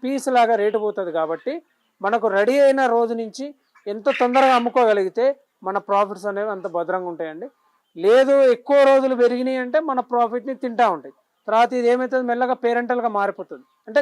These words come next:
గుడ్డుకొచ్చేస్తుంది, గుడ్డు పెడతా ఉంటుంది. ఆ తర్వాత మళ్ళీ మనము అమ్ముకున్నా కానీ మళ్ళీ అదే ఫార్టీ ఫైవ్, ఫిఫ్టీ రూపీస్ హోల్‌సేల్ రేటు. మనము రిటైల్గా మనము జనాలకు ఎక్కువ అమ్ముకోవాలన్నా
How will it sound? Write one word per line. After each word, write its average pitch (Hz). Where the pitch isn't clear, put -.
గుడ్డుకొచ్చేస్తుంది, 247
గుడ్డు 247
పెడతా 233
ఉంటుంది. 147
ఆ 175
తర్వాత 214
మళ్ళీ 240
మనము 240
అమ్ముకున్నా 254
కానీ 262
మళ్ళీ 247
అదే 226
ఫార్టీ 208
ఫైవ్, 214
ఫిఫ్టీ 214
రూపీస్ 190
హోల్‌సేల్ 180
రేటు. 214
మనము 247
రిటైల్గా 254
మనము 240
జనాలకు 214
ఎక్కువ 226
అమ్ముకోవాలన్నా 220